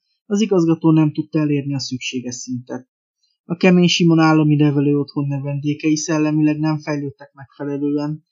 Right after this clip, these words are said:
A gyerekek többsége tizenhat éves korára sem tanult megbeszélni, sőt, pápát sem tudott integetni.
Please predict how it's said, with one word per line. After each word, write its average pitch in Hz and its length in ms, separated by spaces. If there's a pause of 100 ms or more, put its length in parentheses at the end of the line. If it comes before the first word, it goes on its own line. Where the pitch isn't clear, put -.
(280)
A 240 80
gyerekek 208 380
többsége 190 480
tizenhat 190 520
éves 175 280
korára 170 360
sem 170 240
tanult 160 340
megbeszélni, 156 720 (240)
sőt, 202 500
pápát 165 460
sem 131 240
tudott 127 340
integetni. 127 800